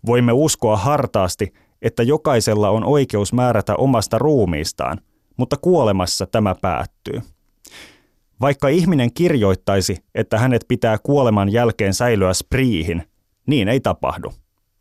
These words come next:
Jos omaiset eivät järjestä häntä hautaan tai tuhkaksi, sen tekee sosiaalitoimi ja rituaalisen järjestyksen määrittää kaikkivaltias laki.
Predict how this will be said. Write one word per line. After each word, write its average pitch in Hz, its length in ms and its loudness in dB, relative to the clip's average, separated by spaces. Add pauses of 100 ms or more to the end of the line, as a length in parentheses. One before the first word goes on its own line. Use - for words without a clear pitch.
(320)
Jos 127 160 2
omaiset 135 540 0
eivät 131 320 0
järjestä 127 460 0
häntä 117 280 0
hautaan 110 560 0
tai 104 180 0
tuhkaksi, - 760 -2 (220)
sen 135 220 0
tekee 98 300 -2
sosiaalitoimi 104 1000 0 (460)
ja 101 80 2
rituaalisen 117 680 0
järjestyksen 113 680 0
määrittää 101 560 -2
kaikkivaltias 80 880 -4
laki. 73 320 -8